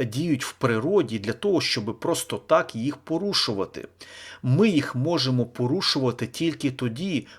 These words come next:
коли дозволяє Бог. Ви скажете: «Ну, Паша, ну ти щось таке вчиш не зовсім по Писанню. Ти тут же трошки надумуєш, накручуєш». Ні, друзі, не надумую і не накручую. Зверніть увагу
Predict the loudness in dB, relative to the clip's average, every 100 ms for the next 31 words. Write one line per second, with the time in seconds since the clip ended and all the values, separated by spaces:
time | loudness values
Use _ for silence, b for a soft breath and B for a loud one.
0 | -2 4 4 4 4 2 0 -6 -2 0
1 | 0 0 0 2 4 4 2 -4 -6 0
2 | 6 6 6 -2 B B B B -4 2
3 | 4 4 0 -2 4 4 4 0 -4 -2
4 | -2 -2 -4 -4 -2 -2 -2 -2 -2 0
5 | 2 2 -2 -2 -2 2 4 6 4 2
6 | -4 B B 0 0 2 0 2 2 2
7 | 2 0 -2 -2 0 2 2 2 -2 0
8 | 0 0 -2 B B 0 0 2 0 -2
9 | -2 0 0 -2 -2 0 2 2 0 -2
10 | -2 -4 -4 0 4 4 4 0 2 2
11 | 4 4 2 -2 B 0 4 4 4 0
12 | -2 -2 0 -2 -4 -8 B B B B
13 | 0 2 2 2 2 0 2 4 6 6
14 | 4 0